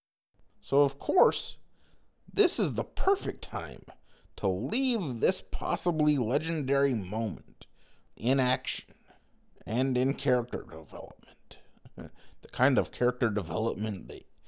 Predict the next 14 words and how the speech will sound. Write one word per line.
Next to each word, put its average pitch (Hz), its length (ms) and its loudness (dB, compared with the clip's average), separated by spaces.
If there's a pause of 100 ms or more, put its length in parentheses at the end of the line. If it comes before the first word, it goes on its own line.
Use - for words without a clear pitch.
(260)
you 190 240 -2
just 123 320 0 (140)
really 170 280 -2
don't 240 280 0
see - 500 -6
anymore. - 160 -18 (720)
'Cause 120 240 6
it's 311 240 6
just 143 460 4
about - 400 4
that 143 240 6
time 139 400 0
that 180 140 8
Obi-Wan 226 800 8